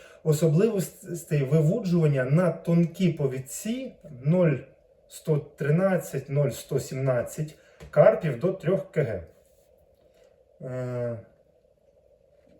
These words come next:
е, є, є деякі особливості. Якщо ми, якщо ми говоримо про ловлю на матч або болонку, там фрикціон.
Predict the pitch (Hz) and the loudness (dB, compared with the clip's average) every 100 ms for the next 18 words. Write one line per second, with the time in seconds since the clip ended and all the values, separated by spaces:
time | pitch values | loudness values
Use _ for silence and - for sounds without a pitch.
0 | _ _ _ _ - - 165 139 131 131 | _ _ _ _ -20 -18 -8 -6 -4 -6
1 | - 190 160 131 151 190 135 - - _ | -12 -14 -10 -4 2 4 4 0 -14 _
2 | _ - 135 123 180 185 135 156 156 - | _ -18 -12 -4 -2 -2 -2 -2 -2 -4
3 | 139 131 - - _ - 131 139 113 101 | -6 -6 -8 -16 _ -14 -8 -6 -6 -8
4 | - - - - - 180 202 160 - 202 | -12 -20 -20 -20 -10 -4 2 0 2 4
5 | 180 151 156 143 190 175 143 160 175 139 | 4 2 0 0 2 2 2 4 4 4
6 | 131 147 139 165 151 135 131 131 143 - | 2 0 2 2 2 2 0 0 0 0
7 | 123 135 220 302 - 98 - _ _ _ | -4 0 2 0 -2 -12 -16 _ _ _
8 | - 220 202 160 147 - 113 95 | 2 2 2 0 -2 -4 -6 -6